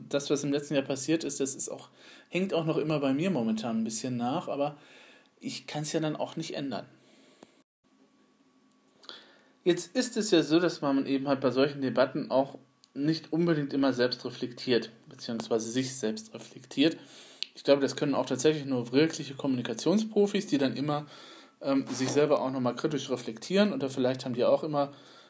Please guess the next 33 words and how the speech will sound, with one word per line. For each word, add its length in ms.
eine 240
super 540
Vision, 640
dass 160
dann 160
irgendwie 240
jemand 420
noch 160
mit 80
dazukommt 600
und 100
dann 160
eben 180
halt 160
sagt, 280
„Sag 300
mal, 180
wie 40
hast 160
du 40
dich 140
denn 80
da 100
verhalten?“ 400
Oder 240
dass 160
sie 80
das 160
irgendwie 320
per 140
Kamera 360
aufnehmen, 560
aber 220